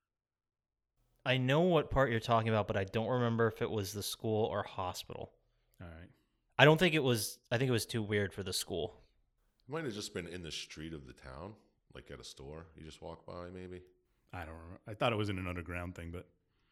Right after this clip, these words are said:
Speaker 2: maybe it was in the way over to the resort.
Speaker 1: Could have been.
Speaker 2: Either way, I didn't understand that part too much either.
Speaker 3: Yeah, it di-, that made no sense at all.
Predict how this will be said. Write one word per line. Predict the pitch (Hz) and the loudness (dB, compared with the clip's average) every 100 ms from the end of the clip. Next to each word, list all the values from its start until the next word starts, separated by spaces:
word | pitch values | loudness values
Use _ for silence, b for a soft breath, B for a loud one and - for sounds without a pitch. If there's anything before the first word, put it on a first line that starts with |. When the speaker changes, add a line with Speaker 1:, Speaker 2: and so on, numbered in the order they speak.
| _ _ _ _ 110 | _ _ _ _ -4
Speaker 2:
maybe | 101 | -2
it | 95 | -2
was | 95 | -6
in | 92 | -6
the | 87 | -4
way | 92 87 | -4 -4
over | 90 92 | -6 -6
to | 90 | -6
the | 101 | -4
resort. | 101 104 104 - _ _ _ _ _ _ _ _ _ _ _ _ _ _ _ _ _ _ _ _ _ _ _ _ - | -2 -2 -4 -6 _ _ _ _ _ _ _ _ _ _ _ _ _ _ _ _ _ _ _ _ _ _ _ _ 0
Speaker 1:
Could | 135 | 2
have | |
been. | 117 143 - _ _ _ _ _ _ _ _ _ _ | 2 0 -6 _ _ _ _ _ _ _ _ _ _
Speaker 2:
Either | 156 120 | 2 4
way, | 104 95 | 4 2
I | |
didn't | 98 95 | 0 -2
understand | 90 92 85 | -6 -6 -8
that | 82 | -8
part | 82 73 | -12 -14
too | 82 | -14
much | 78 82 | -14 -14
either. | 80 82 - _ _ _ _ | -14 -16 -18 _ _ _ _
Speaker 3:
Yeah, | 101 78 | -8 -8
it | 69 | -8
di-, | 92 | -10
that | 92 85 | -10 -10
made | 71 64 | -12 -14
no | 65 | -16
sense | - 62 62 | -18 -18 -18
at | |
all. | 58 60 | -20 -20